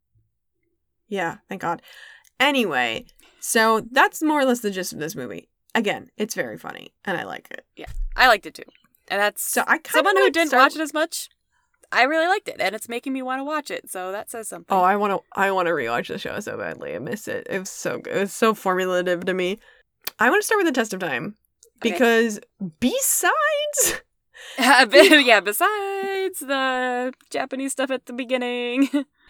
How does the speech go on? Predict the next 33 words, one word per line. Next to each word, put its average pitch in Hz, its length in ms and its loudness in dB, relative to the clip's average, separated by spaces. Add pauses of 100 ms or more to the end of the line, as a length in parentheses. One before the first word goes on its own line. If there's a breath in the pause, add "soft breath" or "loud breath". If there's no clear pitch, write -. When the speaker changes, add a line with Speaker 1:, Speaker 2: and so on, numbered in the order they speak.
(240 soft breath)
Speaker 1:
Yeah, 247 280 0
so 277 160 -4
to 302 80 -4
go 381 240 0
into 370 180 0
what's 311 160 -2
happening 220 380 -2
at - 80 -8
the 180 80 -12
beginning 185 360 -4
of 165 80 -4
this 151 160 -8
movie, 113 440 -8 (500 soft breath)
they're 247 160 2
in, 302 440 0
I 226 100 0
guess, 202 360 0
Japan, 262 760 0
and 208 300 -2
they're, 185 160 2 (280)
Doctor 240 300 0
Draken 196 560 -2
is 170 160 -10
trying 185 260 -4
to 180 120 -12
steal 214 840 -2 (760)
something 208 480 -4
from 185 220 -4
this 175 140 -4
Japanese 165 460 -6
toy 156 220 -8
creator, 123 560 -6 (200)
and 185 600 -4